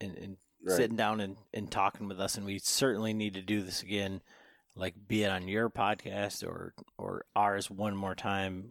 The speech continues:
Speaker 1: um, once we get a little bit of listener feedback and figure out how we can expand on, on a kind of, like, what we've done today. Um, where can everybody follow along with everything that you're doing? Because, you know, where we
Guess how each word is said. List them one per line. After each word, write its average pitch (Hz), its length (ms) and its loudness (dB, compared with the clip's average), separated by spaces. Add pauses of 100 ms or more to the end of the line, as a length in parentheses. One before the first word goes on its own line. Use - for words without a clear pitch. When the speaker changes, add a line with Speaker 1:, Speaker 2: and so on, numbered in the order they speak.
(120)
Speaker 1:
um, 95 400 -6
once 110 300 0
we 107 80 0
get 98 80 -2
a 101 60 0
little 95 180 -2
bit 95 140 -2
of 95 140 -4
listener 101 380 -4
feedback 95 580 -6
and 104 140 -12
figure 95 300 -2
out 101 120 -2
how 98 120 -2
we 92 120 -6
can - 200 -8 (440)
expand 98 720 -2
on, 92 320 -4 (160)
on 98 160 -4
a 90 140 -6
kind 98 240 -4
of, 87 100 -6
like, 87 260 -6
what 107 440 0
we've 98 280 -6
done 95 300 -4
today. 98 480 0 (580)
Um, 92 560 -6
where 165 300 2
can 214 160 4
everybody 147 340 4
follow 120 360 4
along 107 260 2
with 101 120 2
everything 101 380 2
that 90 120 -4
you're 101 220 0
doing? 95 360 -2
Because, 92 480 -4 (400)
you 98 100 -4
know, 92 140 -2
where 95 380 0 (680)
we 104 840 -2